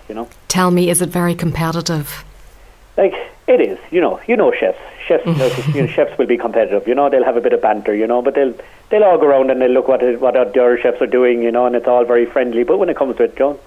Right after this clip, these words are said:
Speaker 1: everybody loves to win, you know.
Speaker 2: They're in it to win it.
Speaker 1: They're in it
Speaker 2: That's
Speaker 1: to
Speaker 2: why
Speaker 1: win it,
Speaker 2: they're
Speaker 1: you know.
Speaker 2: there.
Speaker 1: I mean, it's, it's a great marketing profile for a restaurant as well, you know. You, you are deemed Ireland's number one chowder, you know, we are the hosting the, the All Ireland Chowder, you know, and you are,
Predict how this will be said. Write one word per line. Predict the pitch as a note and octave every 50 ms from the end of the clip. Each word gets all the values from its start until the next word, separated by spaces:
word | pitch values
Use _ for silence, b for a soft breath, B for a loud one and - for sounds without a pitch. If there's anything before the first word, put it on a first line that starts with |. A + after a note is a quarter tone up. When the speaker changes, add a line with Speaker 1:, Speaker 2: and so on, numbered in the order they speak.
| - -
Speaker 1:
everybody | C3+ A#2+ B2 A#2+ A#2+ A#2
loves | A#2 A#2 G#2 -
to | - G2+
win, | G2 F#2 F#2
you | F#2+ G2
know. | G#2+ G#2+ G#2 -
Speaker 2:
They're | D3+ D#3+ D#3+ D#3
in | D3+ D3 D3+
it | E3 D#3 D3+ - -
to | - D#3
win | D#3 D#3 D3+ D#3
it. | D#3+ D#3 -
Speaker 1:
They're | C#3+ D3
in | D3 -
it |
Speaker 2:
That's | D#3+ D#3 - -
Speaker 1:
to |
Speaker 2:
why | - D#3
Speaker 1:
win | D3+ D3+
it, |
Speaker 2:
they're | C#3+ D#3 C#3+
Speaker 1:
you | D3
know. | -
Speaker 2:
there. | C#3 D3 D3 C#3
Speaker 1:
I | G#2+
mean, | A2 A2 A2
it's, | A2 - - - B B B B B B B B B B _ - -
it's | - -
a | -
great | - C#3+ C3+ B2+
marketing | B2+ B2 A#2+ - - A#2+ A#2+
profile | - B2+ A#2 A#2 G#2+ - A2 G#2+ G2+
for | - A2+ G#2+
a | G#2
restaurant | G#2+ G#2+ - - A2+ G#2 G#2 G2+
as | G2+ -
well, | A2+ G#2 F#2+
you | F#2+ G2+
know. | G2 A2 A2+
You, | A2 A2 A2 A2 G#2 G2+
you | A2 - G#2+ A2 A2
are | G#2+ G#2 G#2 G#2
deemed | G2 - G#2+ G#2 G2 G2+ G2 - - - - - - - -
Ireland's | A2+ A2 A2 G#2+ G2
number | A2 A2+ A2 G#2+
one | G#2 G#2+ G#2+ G2+
chowder, | - B2 A#2+ B2+ B2+ C3 B2+ B2
you | A#2 A2
know, | A#2 A#2 A2+
we | A2 A2 A2
are | A2 A2+ A2
the | - -
hosting | - A#2 A2+ - - A2+ G#2+ G#2+
the, | G#2 A2 G#2+
the | G#2 A2+
All | A2+ G#2+ G#2+ A2
Ireland | A2 G#2+ G#2+ G#2 G#2
Chowder, | - A#2 A#2 A#2 A#2+ B2+ B2+ A#2+ A#2 B2
you | A#2
know, | A2+ A#2 A#2
and | A#2+ A#2 A#2+
you | A#2
are, | A#2 A2+ A#2 -